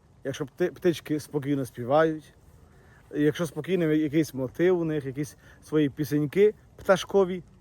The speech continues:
то це означає, що будьте спокійні, відпочивайте, все мирно.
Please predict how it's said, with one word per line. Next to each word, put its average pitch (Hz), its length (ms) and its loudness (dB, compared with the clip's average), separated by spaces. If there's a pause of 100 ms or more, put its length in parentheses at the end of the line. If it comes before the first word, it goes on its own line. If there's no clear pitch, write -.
(300)
то 151 60 -14
це 226 140 2
означає, 165 540 2
що 131 160 -10
будьте 160 340 -6
спокійні, 127 640 -8 (560)
відпочивайте, 135 840 -2
все - 300 -6
мирно. 147 480 -4